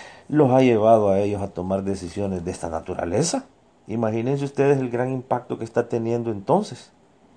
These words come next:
los, las redes sociales.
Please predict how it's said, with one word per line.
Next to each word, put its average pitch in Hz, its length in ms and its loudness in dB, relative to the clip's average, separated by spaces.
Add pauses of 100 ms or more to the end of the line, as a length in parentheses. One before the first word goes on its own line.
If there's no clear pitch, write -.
(600)
los, 107 540 -4 (280)
las 98 180 -6
redes 123 260 4
sociales. 175 560 -2